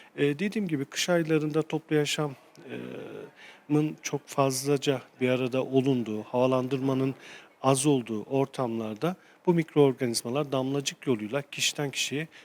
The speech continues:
çok kolaylıkla aktarılabiliyorlar. Bu yüzden aslında korunmak hastalığı tedavi etmekten daha kolay.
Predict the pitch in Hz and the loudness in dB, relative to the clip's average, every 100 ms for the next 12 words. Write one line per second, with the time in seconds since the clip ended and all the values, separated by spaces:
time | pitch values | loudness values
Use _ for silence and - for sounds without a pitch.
0 | _ - 160 - 135 135 151 - 147 165 | _ -6 -6 -4 0 0 0 -2 -2 -2
1 | - - 135 - 143 135 135 135 135 113 | -6 -4 -4 2 4 4 2 2 0 0
2 | 104 175 - _ - - _ 185 175 147 | -2 -8 -10 _ -20 -20 _ 4 4 2
3 | 160 160 - - 135 - 151 - 160 165 | -2 -2 -10 -4 -4 -2 -4 -2 0 2
4 | 151 151 196 - - 143 - 147 147 147 | 0 -2 -4 -8 -6 -6 0 2 4 2
5 | - - _ - 143 139 143 143 135 - | 0 -14 _ -2 2 4 4 2 -2 -6
6 | 123 - 185 160 127 127 151 - 113 151 | -8 0 0 0 -2 -4 -4 -2 0 0